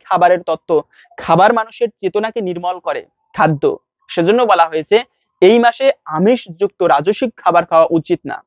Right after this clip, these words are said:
এবং এই খাবারকে বর্জন করে ঠাকুরের উপাসনা করা উচিত। অনেকে পারি না, তবে যারা পারবেন অবশ্যই করবেন।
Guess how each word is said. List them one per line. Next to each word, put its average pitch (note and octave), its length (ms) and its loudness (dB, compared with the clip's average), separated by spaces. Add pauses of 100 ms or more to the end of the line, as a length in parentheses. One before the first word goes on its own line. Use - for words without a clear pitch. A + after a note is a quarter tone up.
(220)
এবং D#3 200 0
এই E3 160 2
খাবারকে F#3 380 0
বর্জন D#3+ 400 0
করে D#3+ 220 0 (300)
ঠাকুরের A3 420 2
উপাসনা F3+ 440 -4
করা D3 220 -2
উচিত। - 360 -12
অনেকে A3+ 300 2
পারি F#3+ 260 2
না, D3+ 100 -8
তবে F#3+ 180 -2
যারা E3+ 340 2
পারবেন F#3+ 360 -2
অবশ্যই F3 360 -10
করবেন। D3+ 320 -8